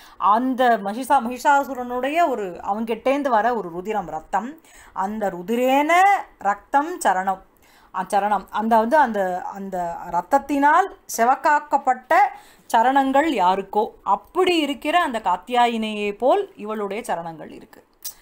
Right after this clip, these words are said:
காத்தியாயினை போல் இவர், இவள் இருக்கா. ஏன் இவ இருக்கா அப்படின்னா, இவளுடைய பாதங்கள் வந்து இந்த ஆலத்தக்க ரசம்னால செவந்திருக்கு. காத்தியாயினுடைய பாதங்கள் வந்து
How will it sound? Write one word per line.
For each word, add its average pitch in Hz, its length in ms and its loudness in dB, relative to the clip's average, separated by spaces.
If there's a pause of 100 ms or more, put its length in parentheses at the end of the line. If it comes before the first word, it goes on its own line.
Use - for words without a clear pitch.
காத்தியாயினை 262 540 0
போல் 359 160 2
இவர், 254 260 2
இவள் 247 400 0
இருக்கா. 262 500 2
ஏன் 330 340 2
இவ 294 100 2
இருக்கா 262 420 2
அப்படின்னா, 214 340 -2 (340)
இவளுடைய 349 580 2
பாதங்கள் 285 560 2
வந்து 262 360 -2
இந்த 277 180 0
ஆலத்தக்க 294 540 2
ரசம்னால 214 640 0
செவந்திருக்கு. 214 720 -4 (400)
காத்தியாயினுடைய 311 840 2
பாதங்கள் 233 580 0
வந்து 247 440 -6